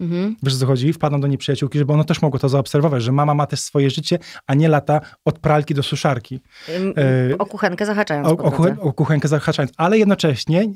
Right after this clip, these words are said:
Speaker 2: widzi też to, że facet nie ma problemu wziąć mopa, albo wziąć
Speaker 1: Albo
Speaker 2: szmatę i
Speaker 1: ugotować
Speaker 2: sprzątnąć kibel,
Speaker 1: mu.
Speaker 2: albo ugotować.
Speaker 1: Tak.
Speaker 2: Wiesz, o co chodzi?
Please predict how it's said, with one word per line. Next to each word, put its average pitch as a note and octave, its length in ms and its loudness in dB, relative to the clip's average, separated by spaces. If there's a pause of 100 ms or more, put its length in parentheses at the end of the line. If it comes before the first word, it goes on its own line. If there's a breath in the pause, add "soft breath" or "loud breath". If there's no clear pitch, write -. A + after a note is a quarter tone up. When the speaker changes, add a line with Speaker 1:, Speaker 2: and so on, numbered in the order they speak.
Speaker 2:
widzi E3+ 280 0
też D3+ 180 -2
to, D#3 240 0
że D3+ 100 -2
facet E3 300 -2
nie F3 100 2
ma E3+ 100 2
problemu D#3 320 2
wziąć C#3 260 -2
mopa, D3 320 2 (300 loud breath)
albo C#3+ 160 -2
wziąć D#3+ 260 0
Speaker 1:
Albo F3+ 120 2
Speaker 2:
szmatę D3 60 4
i G#3+ 40 4
Speaker 1:
ugotować A#3 300 2
Speaker 2:
sprzątnąć F3+ 340 2
kibel, D3+ 260 4
Speaker 1:
mu. C3 60 2
Speaker 2:
albo C3+ 200 2
ugotować. C#3+ 460 0
Speaker 1:
Tak. F3 100 0
Speaker 2:
Wiesz, D#3+ 80 -2
o D#3 40 -4
co C3 80 -4
chodzi? B2+ 260 -4